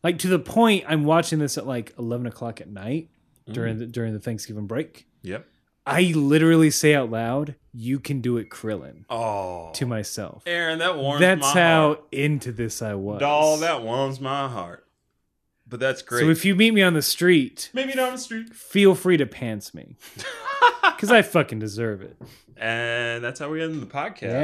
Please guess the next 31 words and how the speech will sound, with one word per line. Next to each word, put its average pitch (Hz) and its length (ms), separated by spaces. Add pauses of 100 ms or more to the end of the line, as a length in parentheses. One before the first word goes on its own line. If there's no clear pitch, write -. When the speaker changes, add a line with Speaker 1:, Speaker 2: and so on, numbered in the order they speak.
Speaker 1:
Yeah. 101 80
Speaker 2:
I'd 151 140
say. 90 280 (440)
Speaker 1:
As 151 180
Vince 180 300
is 139 80
away. 113 480 (320)
Speaker 2:
Yep. - 200 (360)
Speaker 1:
Guys, 170 440 (120)
thank 180 160
you 160 60
so 160 140
much. 143 360 (280)
This 151 140
has 170 100
been 156 160
a 156 60
really 151 220
good 127 120
week 127 180
for 127 100
the 117 60
podcast. 127 680 (140)
Uh, 113 80
we've 107 180
gotten 110 220
a 110 40
lot 113 140
of 113 60
new 110 160
people. 113 580